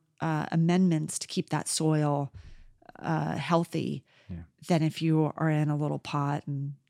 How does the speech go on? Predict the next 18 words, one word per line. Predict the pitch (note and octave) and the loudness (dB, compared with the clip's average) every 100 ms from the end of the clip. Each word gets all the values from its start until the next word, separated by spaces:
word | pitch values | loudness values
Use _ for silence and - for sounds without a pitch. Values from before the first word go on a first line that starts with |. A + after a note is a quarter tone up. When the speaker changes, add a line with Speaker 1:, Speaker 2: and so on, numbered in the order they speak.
| _ | _
Speaker 1:
you | F3+ | -2
know, | D#3 | -2
or | - E3+ E3 E3+ D3 | 0 2 4 2 0
aquaponics. | - D3 D#3 - D#3 D3+ C#3+ - | -6 -8 -10 -6 -6 -4 -4 -4
You | E3 | -2
know, | D3 | 0
there's | D#3 | 0
always, | E3+ D#3 D#3 - - _ _ - | 0 2 0 -4 -12 _ _ -10
you | D3+ | -8
know, | D3+ D3+ _ _ | -6 -10 _ _
variety | - F3 D#3 D#3 | 2 2 4 0
of | D3+ | -2
ways | C#3+ C#3 | -4 -4
to | - | -6
grow. | - - - - _ _ _ _ _ _ _ _ _ _ | -8 -8 -8 -12 _ _ _ _ _ _ _ _ _ _
Speaker 2:
Yeah, | F#3 D#3 | 8 8
and | G2 C3 | 8 4
I | B2+ A#2+ F2+ | 6 6 2